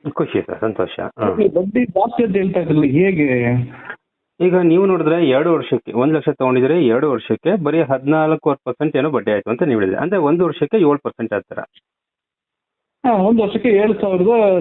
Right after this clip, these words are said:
Speaker 2: ಚಿಲ್ಲರೆ ಉಂಟು. ಪ-, ಏಳು ಸಾವಿರ ರೂಪಾಯಿ ಉಂಟು. ನಮಗೆ ಇಂಟ್ರೆಸ್ಟ್ ತಗೊಳ್ತಾರೆ ಅಲ್ಲ, ಅದು ಹದಿನಾಲ್ಕು ಸಾವಿರ ಅಂತ ಇದ್ರೆ. ಓಕೆ.
Speaker 1: ಸರಿ, ಸರಿ. ಹಾ, ಅದೇ ನಿಮ್ಮ ಪ್ರಕಾರ ಒಂದು ಲಕ್ಷಕ್ಕೆ ಒಂದು ವರ್ಷಕ್ಕೆ ಏಳು ಪರ್ಸೆಂಟ್ ಆಗುತ್ತೆ,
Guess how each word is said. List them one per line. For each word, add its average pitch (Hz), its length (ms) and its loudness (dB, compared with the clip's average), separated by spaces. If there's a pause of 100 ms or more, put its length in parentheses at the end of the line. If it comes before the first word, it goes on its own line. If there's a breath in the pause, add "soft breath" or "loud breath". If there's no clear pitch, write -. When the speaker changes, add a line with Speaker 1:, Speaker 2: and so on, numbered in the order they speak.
Speaker 2:
ಚಿಲ್ಲರೆ 185 240 2
ಉಂಟು. 139 500 0
ಪ-, - 40 -4
ಏಳು 143 420 2
ಸಾವಿರ 170 200 0
ರೂಪಾಯಿ 180 220 -2
ಉಂಟು. 160 200 -2
ನಮಗೆ 190 320 2
ಇಂಟ್ರೆಸ್ಟ್ 156 600 0
ತಗೊಳ್ತಾರೆ 135 400 0
ಅಲ್ಲ, 117 120 2
ಅದು 127 140 2
ಹದಿನಾಲ್ಕು 143 300 0
ಸಾವಿರ 120 180 2
ಅಂತ 110 160 -2
ಇದ್ರೆ. 113 320 -2
ಓಕೆ. 123 240 -2
Speaker 1:
ಸರಿ, 98 360 -2 (100)
ಸರಿ. 92 200 -4
ಹಾ, 110 480 -6
ಅದೇ 156 280 -2
ನಿಮ್ಮ 160 300 2
ಪ್ರಕಾರ 151 300 -2
ಒಂದು 151 360 0
ಲಕ್ಷಕ್ಕೆ - 380 -4
ಒಂದು 156 320 2
ವರ್ಷಕ್ಕೆ 139 300 -6
ಏಳು 127 300 2
ಪರ್ಸೆಂಟ್ 98 340 -6
ಆಗುತ್ತೆ, 160 440 -4